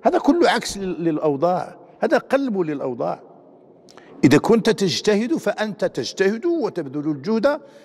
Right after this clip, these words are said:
شريطة أن تكون من أهل الاجتهاد طبعًا، ثم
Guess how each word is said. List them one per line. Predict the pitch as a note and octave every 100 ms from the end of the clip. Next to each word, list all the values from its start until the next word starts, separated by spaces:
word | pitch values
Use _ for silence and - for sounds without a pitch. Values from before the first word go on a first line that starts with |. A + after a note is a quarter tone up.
| -
شريطة | - D3+ A3+ G#3+ - D3+
أن |
تكون | - C#3+ A3+ G3+
من | D#3
أهل | B2
الاجتهاد | C3+ - - F#3+ A#3 A#3+
طبعًا، | C4+ E3+ C#3+ - - - - - - - - - -
ثم | A#3+ E4 D#4+